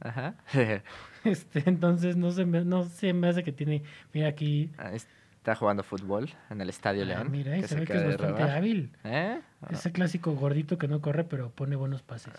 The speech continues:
Speaker 1: Uh, sí. No, pues, o sea, de que así él anticipó este pase adelantado desde hace quince años.
Speaker 2: Sí.
Speaker 1: No.
Speaker 2: No, no tiene
Speaker 1: Veinte,
Speaker 2: tan, tan
Speaker 1: treinta,
Speaker 2: cara de,
Speaker 1: casi
Speaker 2: de
Speaker 1: treinta
Speaker 2: villano,
Speaker 1: años. No, no tiene cara de
Speaker 2: pero,
Speaker 1: villano.
Speaker 2: mm,
Speaker 1: Pero se volvió el villano de la ciudad, al menos por ahora.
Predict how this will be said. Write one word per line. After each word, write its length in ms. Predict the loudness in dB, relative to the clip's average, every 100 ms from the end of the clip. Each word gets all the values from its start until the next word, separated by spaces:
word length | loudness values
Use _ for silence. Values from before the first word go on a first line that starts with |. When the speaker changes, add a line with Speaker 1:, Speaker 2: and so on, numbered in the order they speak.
| -10
Speaker 1:
Uh, 460 | -8 -6 -6 -8 -12 -14
sí. 140 | -10 -6 4
No, 220 | 4 4
pues, 340 | 0 -6 -4 0
o 100 | 6
sea, 320 | 6 6 2 -10 -4 -2
de 120 | 2
que 180 | 2 4
así 380 | 4 4 2 6
él 160 | 8 8
anticipó 560 | 8 6 2 2 6 6
este 180 | 6 4
pase 240 | 4 6
adelantado 580 | 6 6 4 4 6 6
desde 180 | 4 0
hace 180 | -2 -4
quince 340 | -4 -2 -2
años. 300 | 0 0 -2
Speaker 2:
Sí. 60 | 6
Speaker 1:
No. 340 | 10 10 8 0 -20 -10 -2
Speaker 2:
No, 140 | 0
no 160 | 2 4
tiene 180 | 6 6
Speaker 1:
Veinte, 60 | 6
Speaker 2:
tan, 80 | 6
tan 80 | 4
Speaker 1:
treinta, 240 | 4 4
Speaker 2:
cara 140 | 4
de, 80 | 4
Speaker 1:
casi 160 | 2 0
Speaker 2:
de 60 | 0
Speaker 1:
treinta 300 | 2 6 8
Speaker 2:
villano, 180 | 8 6
Speaker 1:
años. 220 | 2 -6 _ -20 -18 -8
No, 160 | -6 -6
no 100 | -2
tiene 200 | 4 6
cara 100 | 6
de 60 |
Speaker 2:
pero, 100 | 6 6
Speaker 1:
villano. 260 | 6 6 6
Speaker 2:
mm, 380 | 6 6 4 2
Speaker 1:
Pero 380 | 0 2 2 0 0
se 120 | 0
volvió 240 | 2 2
el 100 | 0
villano 380 | 0 0 2 0
de 80 | 0
la 80 | -2
ciudad, 340 | 0 0 -2 -6 -10
al 160 | -6 -4
menos 260 | -4 -4
por 160 | -4 -4
ahora. 300 | -4 -6